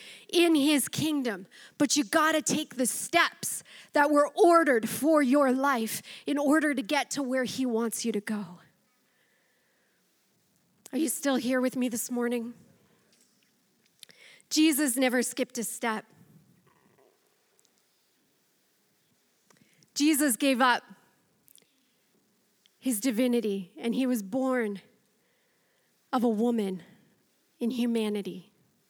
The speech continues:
That was step number one. The Bible says that Jesus grew in wisdom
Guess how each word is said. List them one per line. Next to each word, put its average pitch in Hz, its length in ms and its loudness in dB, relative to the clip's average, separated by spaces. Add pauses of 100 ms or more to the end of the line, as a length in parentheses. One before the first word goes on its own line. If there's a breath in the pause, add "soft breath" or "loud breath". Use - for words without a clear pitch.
(1500)
That 240 160 0
was 226 120 0
step - 280 -4
number 214 280 -4
one. 175 380 -8 (2500 soft breath)
The 302 40 -4
Bible 294 300 6
says 302 220 2
that 277 160 2
Jesus 277 420 2
grew 269 380 4
in 226 160 2
wisdom 214 720 0